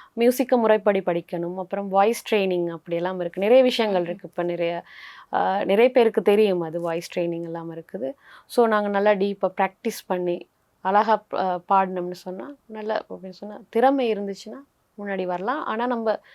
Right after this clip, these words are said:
Speaker 1: முயற்சி பண்ணணும். முயற்சி பண்ணுனா முன்னா-, முன்னாடி வரலாம்.
Speaker 2: உங்களோட வாழ்க்கையில
Speaker 1: ம்.
Speaker 2: நீங்க வந்து சிங்கரா இருந்துட்டு நிறைய விஷயங்கள் பண்ணிட்டே இருக்கீங்க. ப்ராஜெக்ட்ஸ் அடுத்தடுத்து
Speaker 1: ம்.
Speaker 2: வந்துட்டே இருக்குது.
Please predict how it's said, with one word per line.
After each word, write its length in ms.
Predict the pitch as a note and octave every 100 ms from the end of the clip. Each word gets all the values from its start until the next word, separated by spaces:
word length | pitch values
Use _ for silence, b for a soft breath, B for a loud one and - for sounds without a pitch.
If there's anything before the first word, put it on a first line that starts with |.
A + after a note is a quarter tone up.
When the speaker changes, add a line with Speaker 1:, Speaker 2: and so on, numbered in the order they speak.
| B B
Speaker 1:
முயற்சி 380 | B3 C#4 D4 -
பண்ணணும். 400 | - D#3 D#3+ F3 _ _
முயற்சி 360 | G3+ F#3 F3+ F3
பண்ணுனா 360 | E3 E3 F3+ C4+ _ _ _ A#3+ _
முன்னா-, 400 | G#3+ G3 F3+ F3+ -
முன்னாடி 340 | F3+ F3+ E3+ F#3+
வரலாம். 380 | G#3 E3+ - - -
Speaker 2:
உங்களோட 200 | C4+ B3
வாழ்க்கையில 600 | A#3+ A#3+ B3 B3 G3+ G3 -
Speaker 1:
ம். 220 | G#3+ F#3 F3
Speaker 2:
நீங்க 180 | G3 A3
வந்து 180 | G3+ G#3+ -
சிங்கரா 380 | A#3+ A#3+ A3+ G#3
இருந்துட்டு 360 | G3 F#3+ C#4+ F4+ _ _ _ _ _ _ _ _ -
நிறைய 400 | A3+ A#3 B3 A#3+
விஷயங்கள் 420 | A3+ B3+ A3+ A3
பண்ணிட்டே 340 | G#3 G3 G#3
இருக்கீங்க. 320 | A3 G#3+ G3+ -
ப்ராஜெக்ட்ஸ் 420 | - G3+ G3+ - G3+
அடுத்தடுத்து 460 | G3 G3+ G3 G3
Speaker 1:
ம். 40 | F3
Speaker 2:
வந்துட்டே 340 | F#3 E3+ -
இருக்குது. 380 | G3+ - B3+ F4